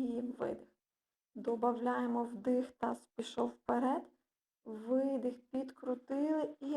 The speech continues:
акуратно виштовхнули себе наверх. Опускаємося вниз, таз вперед, вдих. Видих, підкрутили. Виштовхнули таз наверх, вдих.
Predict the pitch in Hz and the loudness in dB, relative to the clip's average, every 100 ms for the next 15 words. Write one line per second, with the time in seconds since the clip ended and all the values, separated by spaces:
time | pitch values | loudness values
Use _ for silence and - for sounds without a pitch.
0 | 294 269 - 269 269 269 269 262 254 254 | -2 -4 0 2 4 4 0 2 2 2
1 | 240 262 277 285 - - 262 277 254 254 | 2 4 4 2 -2 -4 -4 0 0 0
2 | - 254 240 247 247 240 - - _ _ | 0 0 2 2 0 -2 -6 -6 _ _
3 | _ _ _ _ _ _ _ _ _ 269 | _ _ _ _ _ _ _ _ _ -14
4 | 254 262 226 233 226 - - 240 240 233 | -8 0 0 0 -2 -6 -4 0 0 -2
5 | - 233 240 233 226 233 - - 240 233 | -4 -4 -2 -2 -2 -4 -6 -4 -2 -4
6 | _ 240 240 233 254 208 233 277 - - | _ -6 -2 -2 -4 -4 -2 -2 -4 -12
7 | _ _ _ _ _ _ _ - 254 254 | _ _ _ _ _ _ _ -14 -8 -2
8 | 240 240 220 226 - - - 240 247 - | 2 4 2 0 -4 -8 -8 -6 -6 -6
9 | - 226 - 240 233 254 320 - _ _ | -4 -4 -4 -4 -2 -2 -2 -6 _ _
10 | _ - 196 196 240 240 233 240 240 240 | _ -12 -10 -2 4 6 6 4 0 -2
11 | 247 247 240 240 254 254 254 254 254 254 | 0 0 0 4 6 6 4 2 4 4
12 | 254 254 240 214 254 349 | 4 2 -4 -2 0 0